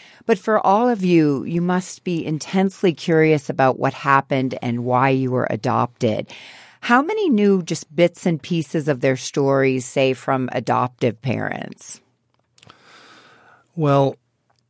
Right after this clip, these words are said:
Speaker 2: first of all, many of us were adopted as infants, and so we don't have memories. Um,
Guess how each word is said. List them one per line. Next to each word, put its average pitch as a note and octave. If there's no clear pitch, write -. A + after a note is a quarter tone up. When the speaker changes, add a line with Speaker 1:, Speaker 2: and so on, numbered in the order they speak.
Speaker 2:
first E3+
of A#2
all, G#2+
many A#2
of F#2+
us -
were G#2
adopted F2
as E2
infants, F2+
and F#2
so F2
we E2+
don't G2
have D#2+
memories. D#2
Um, F2